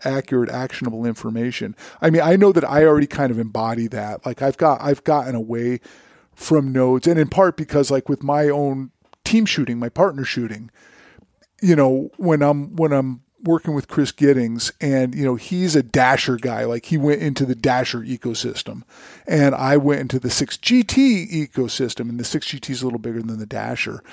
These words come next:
But, you know, they're very, they're kissing cousins, and we run the same bullet.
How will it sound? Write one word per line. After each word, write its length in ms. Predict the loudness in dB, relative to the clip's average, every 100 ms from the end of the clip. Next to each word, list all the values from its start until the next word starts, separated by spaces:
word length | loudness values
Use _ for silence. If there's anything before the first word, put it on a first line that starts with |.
| -18 -18 0
But, 180 | 4 4
you 100 | 4
know, 120 | 4
they're 160 | 6 6
very, 240 | 4 4
they're 160 | 4 2
kissing 340 | 2 0 0
cousins, 500 | 0 -2 -2 -6 -6
and 300 | -4 -2 -2
we 120 | -2 -2
run 240 | -2 -2
the 60 | -2
same 340 | -2 -2 -4
bullet. 520 | -2 0 0 -2 -8